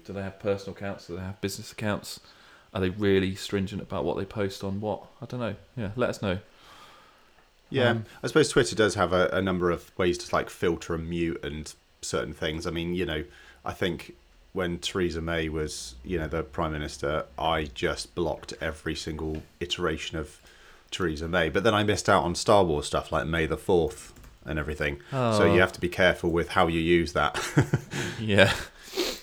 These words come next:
Speaker 2: <laughs> So, yeah. But, uh, yeah, I suppose there are, there is ways of filtering all that.
Speaker 1: I'd forgotten all about Theresa May. Brilliant. Oh, dear. Anyway, I'm
Speaker 2: Yeah.
Speaker 1: gonna, I'm gonna go off and watch another episode of Games Master.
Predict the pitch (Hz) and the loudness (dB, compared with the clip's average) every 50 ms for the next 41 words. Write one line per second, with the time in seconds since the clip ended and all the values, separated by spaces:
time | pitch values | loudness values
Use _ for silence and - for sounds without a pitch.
0 | - - - - 104 101 - - - - - - - - - - 113 - - - | -18 -16 -10 -6 -4 -4 -4 -6 -8 -14 -16 -18 -20 -18 -12 -10 -8 -8 -8 -12
1 | - - - - - - - - - - - - - - - - - - - - | -16 -16 -16 -18 -18 -16 -16 -16 -16 -16 -16 -16 -16 -16 -16 -16 -12 -10 -10 -10
2 | - - - - - - - - 214 - - - 127 135 127 120 113 - - - | -8 -10 2 4 4 6 10 12 10 10 10 6 2 2 4 2 0 -2 -6 -2
3 | - - 110 101 98 107 107 98 92 - - - - - - - - - 131 110 | 4 6 6 8 8 6 6 4 2 -2 -8 -16 -18 -18 -20 -8 4 6 8 8
4 | - 113 120 120 - 135 113 92 101 - - 135 120 113 117 113 110 95 - 117 | 10 10 10 8 8 8 8 8 8 10 10 10 10 12 12 10 10 10 10 10
5 | 113 107 92 92 101 95 92 87 90 85 - - - 95 80 - 73 76 71 71 | 10 10 10 8 8 8 8 8 6 2 0 2 2 2 4 4 2 0 -2 -2
6 | 71 69 85 - - - - _ _ _ _ _ _ - - - - - - - | -4 -4 -6 -8 -12 -20 -20 _ _ _ _ _ _ -20 -20 -20 -20 -20 -20 -20
7 | - - - _ _ _ _ _ - 120 117 - - 113 - 113 110 113 110 113 | -20 -20 -20 _ _ _ _ _ -8 -8 -6 -4 -2 0 2 2 2 2 2 0
8 | 110 101 98 95 - - - 101 90 87 95 90 90 92 92 - 98 90 82 80 | 2 2 0 0 0 -2 -2 -2 -2 -2 -2 -4 -4 -4 -4 -4 -4 -4 -4 -6
9 | 80 - - - - - - - - _ _ _ _ - - - - - _ _ | -8 -12 -18 -20 -20 -20 -20 -20 -20 _ _ _ _ -20 -20 -20 -20 -20 _ _
10 | - - - - - - 123 107 98 87 82 82 - 82 85 82 82 - _ _ | -20 -20 -20 -20 -14 -10 -6 -4 -4 -4 -4 -6 -6 -6 -6 -6 -6 -10 _ _
11 | _ _ _ _ _ _ _ _ - - - - - _ _ - 135 127 113 104 | _ _ _ _ _ _ _ _ -20 -20 -20 -20 -20 _ _ 0 2 4 6 8
12 | 101 98 104 107 - - 123 - 90 80 76 107 110 - - - - 127 127 113 | 8 6 6 4 0 -2 0 2 2 2 2 0 -2 -6 -10 -10 -6 -4 -4 -2
13 | 107 - 113 107 107 101 - - 107 107 - - - 110 107 110 107 110 107 - | -2 0 0 0 0 -2 -4 -6 -8 -8 -8 -8 -8 -6 -4 -4 -4 -4 -6 -8
14 | - 117 120 - 107 95 85 80 - 82 80 78 - - - | -8 -8 -6 -6 -4 -6 -6 -6 -8 -10 -10 -12 -12 -14 -16